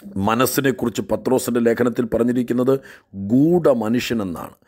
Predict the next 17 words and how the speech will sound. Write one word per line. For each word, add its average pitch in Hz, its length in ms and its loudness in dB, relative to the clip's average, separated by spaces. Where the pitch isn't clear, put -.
അപ്പോൾ 180 280 2
ആ 135 120 -2
ഗൂഢമനുഷ്യനകത്തുരുത്തിരിയുന്ന, 131 1900 0
ഉരുവാകുന്ന 120 720 2
പല 107 240 -2
കാര്യങ്ങളാണ് 110 720 -2
ഈ 135 140 -2
ലോകത്തിൽ, 143 560 2
സമൂഹത്തിൽ 135 720 -2
പ്രതിഫലിക്കുന്നത്. 98 840 -4
എൻ്റെ 139 380 0
മനസാക്ഷിക്കകത്ത്, 135 1000 -2
എൻ്റെ 110 160 -4
ഹൃദയത്തിനകത്ത്, 113 840 -2
എൻ്റെ 101 160 -4
ഉള്ളറകൾക്കകത്ത് 120 960 0
എന്താണോ 107 540 0